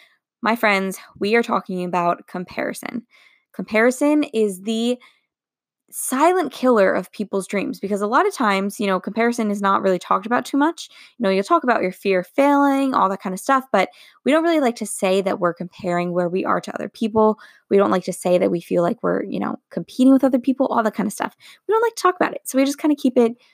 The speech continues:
under wraps. But comparison will absolutely bring your ship down if you let it do so. Now, I'm also going to offer a couple of different ideas about comparison here today. I think, one, comparison is kind of a good thing in some aspects,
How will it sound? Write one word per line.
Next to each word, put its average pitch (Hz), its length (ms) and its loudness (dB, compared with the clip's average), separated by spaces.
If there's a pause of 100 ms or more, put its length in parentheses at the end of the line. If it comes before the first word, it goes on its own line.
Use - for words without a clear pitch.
(160)
under 214 240 4
wraps. - 460 -4 (320)
But 233 140 0
comparison 254 720 4
will 208 460 4 (320)
absolutely 196 840 0 (320)
bring 190 200 0
your 190 100 -2
ship 185 300 -4
down 170 320 0
if - 200 -12
you 185 380 0 (160)
let 175 240 2
it - 220 -6 (240)
do 180 200 -6
so. - 200 -10 (760)
Now, 220 300 0
I'm 233 240 2
also 302 220 2
going 277 120 4
to - 80 -4
offer 196 360 0
a - 80 -4
couple 202 340 -2
of 190 80 -2
different 196 260 -10
ideas 180 320 -4
about 190 200 -2
comparison 190 480 -4
here 196 120 -4
today. 202 360 0
I 185 100 -2
think, 170 320 -6
one, 180 320 0
comparison 185 540 -6
is 170 100 -8
kind 175 240 -6
of 170 100 -6
a 165 60 -6
good 165 240 0
thing 226 240 -2
in 240 100 2
some 226 240 -2
aspects, 294 560 -2